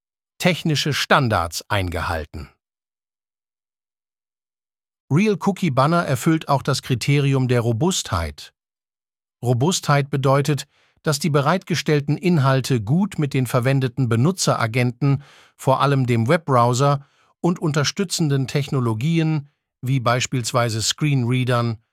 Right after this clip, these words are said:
harmonieren. Dies erfordert die Einhaltung von Standards bei der Content-Erstellung, darunter eine korrekte Syntax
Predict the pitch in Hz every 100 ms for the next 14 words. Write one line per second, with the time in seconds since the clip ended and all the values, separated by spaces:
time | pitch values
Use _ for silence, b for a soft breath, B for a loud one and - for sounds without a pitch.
0 | _ _ 143 143 147 156 160 156 123 87
1 | 71 71 _ _ _ _ _ _ _ 185
2 | 208 151 - 156 160 147 139 139 160 135
3 | 160 165 170 165 151 b b - 139 127
4 | - 175 156 104 101 - - - _ _
5 | - 131 143 151 - 180 160 127 113 101
6 | - 117 90 76 - _ _ _ _ _
7 | 135 123 156 147 139 131 117 131 131 139
8 | 113 - 165 175 170 170 -